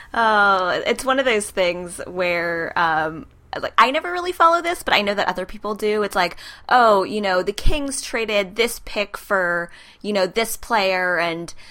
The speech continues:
that pick ended up being, you know, some great star player. I can't believe that they traded him away." Like, I know a lot of people like to do that, and it's always kind of like, "Oh, God, like, we got some marginal player when, in, like, in retrospect, we could have had this, like, amazing goal scorer."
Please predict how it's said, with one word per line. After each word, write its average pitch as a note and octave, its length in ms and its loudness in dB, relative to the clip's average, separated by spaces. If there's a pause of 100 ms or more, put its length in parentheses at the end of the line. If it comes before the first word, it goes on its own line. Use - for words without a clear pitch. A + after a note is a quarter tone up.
(120)
that F#3+ 260 4
pick - 360 -4
ended G#3 260 -2
up F3+ 180 0
being, F#3 540 -4
you F#3+ 100 -8
know, E3 220 -2
some F3 520 0
great F3+ 300 -2
star E3+ 240 2
player. F3 380 2
I D#3+ 80 2
can't E3+ 240 -4
believe D#3+ 480 -8
that C#3+ 400 -4 (320)
they E3 380 0
traded E3 360 -4
him E3+ 80 -4
away." E3+ 200 2
Like, G#3+ 120 4
I A#3 60 6
know A3+ 160 6
a - 20 4
lot E3 140 4
of F3 80 -8
people F3+ 180 -6
like - 220 -6
to - 80 -14
do C#3 180 -10
that, E3+ 180 2
and D#3 80 -8
it's E3 140 -8
always D#3+ 240 -6
kind D3+ 180 -10
of D3+ 60 -12
like, E2+ 240 -6
"Oh, F#2 300 -2
God, D2+ 540 0
like, D3 180 -4
we F3+ 180 -4
got F3 260 2
some E3+ 380 -2 (300)
marginal F3+ 520 2
player E3 560 -2
when, E3 520 -2 (400)
in, F#3 280 -6
like, - 280 -2
in F3+ 120 -6
retrospect, E3+ 600 -4
we F3+ 80 -8
could - 140 -14
have E3 100 -8
had D3 320 -2
this, D#3+ 160 -2
like, D3 180 -2
amazing D#3+ 520 -6
goal C3+ 160 -4
scorer." G#3 480 -2